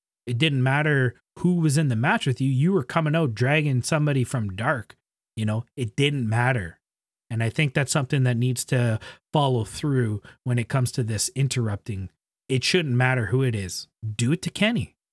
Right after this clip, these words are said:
See how, let's see how Kenny and Don react. Maybe you can't do it to Kenny, but you know what I mean? Like, it shouldn't matter who's on the mic at that time. Let's interrupt them and, and, and raise some hell. And then Jake, just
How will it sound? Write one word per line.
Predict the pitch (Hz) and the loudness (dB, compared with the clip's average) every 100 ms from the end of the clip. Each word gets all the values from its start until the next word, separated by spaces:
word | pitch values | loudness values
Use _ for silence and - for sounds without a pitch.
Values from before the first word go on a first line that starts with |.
| _ _ _ - | _ _ _ -6
See | - 170 | 0 2
how, | 190 | 2
let's | 165 165 - | 0 -2 -2
see | 196 | 0
how | 170 180 135 - | 2 2 0 -4
Kenny | 170 170 175 | -2 0 0
and | 120 107 | 0 -2
Don | 107 190 | -4 -2
react. | 123 90 - - - | -4 -6 -12 -14 -4
Maybe | 117 113 | 0 0
you | 95 | -2
can't | - 92 - | -6 -8 -8
do | 95 | -10
it | - | -8
to | |
Kenny, | - 131 98 92 | -4 -2 -2 -6
but | 95 92 - - - - - | -8 -10 -14 -20 -20 -14 -2
you | 156 | 2
know | 156 | 4
what | 151 | 4
I | 143 | 2
mean? | 151 165 | 2 2
Like, | 110 120 | -2 -2
it | 139 - | -4 -2
shouldn't | - 185 185 | 2 0 0
matter | 131 143 151 143 127 | 0 2 2 2 0
who's | 160 160 127 | 2 2 2
on | 135 127 | 2 2
the | |
mic | 113 135 135 | 2 2 0
at | 131 120 | -2 -2
that | 120 107 | -4 -4
time. | - 160 139 113 107 98 _ _ _ _ _ _ _ 117 | -2 0 2 0 -2 -6 _ _ _ _ _ _ _ -2
Let's | 131 - | 0 0
interrupt | 139 123 113 127 - | 0 0 0 -2 -2
them | 113 98 104 | -6 -4 -6
and, | 110 110 | -6 -6
and, | 110 107 104 101 | -6 -8 -12 -12
and | 110 107 | -8 -6
raise | 107 104 | -6 -6
some | - 90 | -6 -10
hell. | 98 80 - _ _ _ _ _ _ _ _ _ _ _ _ _ - | -14 -18 -20 _ _ _ _ _ _ _ _ _ _ _ _ _ -2
And | 120 113 110 | 0 2 0
then | 113 98 | -2 0
Jake, | 123 156 - - - | 0 0 -4 -14 -6
just | 143 - | -2 -2